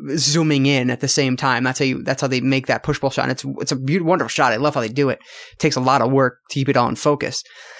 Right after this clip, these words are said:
Um, so tech, from a technical standpoint, it's very, always impressive to see. But it also, I feel like it is, it is basically the audience's emotional state right there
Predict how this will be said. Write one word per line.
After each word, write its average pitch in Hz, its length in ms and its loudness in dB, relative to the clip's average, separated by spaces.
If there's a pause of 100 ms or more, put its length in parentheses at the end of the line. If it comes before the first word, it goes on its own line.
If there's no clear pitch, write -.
(120)
Um, 127 300 2 (440)
so 151 160 2
tech, 196 300 0
from 143 160 2
a - 20 2
technical 190 280 2
standpoint, 131 380 0
it's 127 80 -6
very, 151 240 2
always 156 300 2
impressive 127 360 0
to - 60 -8
see. - 300 -2 (340)
But 220 260 2 (400)
it 175 140 2
also, 143 680 0 (460)
I 160 100 2
feel 185 220 0
like 156 240 0
it 156 260 2
is, 151 460 0
it 160 260 -2
is 175 220 0
basically 208 720 0 (920)
the 175 260 0
audience's 170 880 2
emotional 156 580 2
state 139 360 0
right 120 240 -2
there 120 380 -4